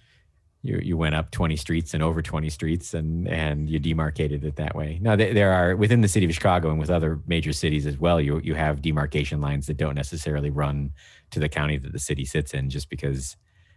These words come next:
historically those rights were granted when people could only operate in smaller territories, and they've never sold. The family still maintains the business, and, you know, they get to keep that territory. So by virtue of a large population and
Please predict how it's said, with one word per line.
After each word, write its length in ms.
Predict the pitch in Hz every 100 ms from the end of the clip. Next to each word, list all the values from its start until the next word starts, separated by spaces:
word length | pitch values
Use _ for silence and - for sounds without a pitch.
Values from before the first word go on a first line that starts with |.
| _
historically 760 | - 78 80 73 73 73 71 71
those 260 | 73 71
rights 320 | 69 71 71 78
were 80 |
granted 440 | 73 71 71 71 69
when 300 | 67 67 67
people 240 | 80 71
could 140 | 69 71
only 180 | 69 69
operate 360 | 67 67 67
in 60 | 71
smaller 320 | - 69 71
territories, 580 | 67 71 71 73 71 67
and 140 | 69
they've 160 | 67 67
never 260 | 71 67 69
sold. 420 | - 76 73 73
The 60 |
family 320 | 73 78 69 71
still 200 | - 73
maintains 420 | 71 71 73 65
the 80 | 67
business, 460 | 73 71 71 - - - - _
and, 440 | 71 69 69 69 73
you 100 | -
know, 80 | 69
they 140 | 71
get 140 | 69 69
to 40 |
keep 260 | 73 82 -
that 180 | 67 -
territory. 640 | 76 71 - 76 80 104 - _ _ _
So 680 | - - 73 69 69 67 69 - _ _ -
by 140 | 73
virtue 360 | 71 78 - 76
of 80 | 67
a 60 |
large 360 | 67 69 69 -
population 880 | 71 65 65 69 71 - 71 73 76 _ _ _ -
and 640 | 71 67 65 67 67 67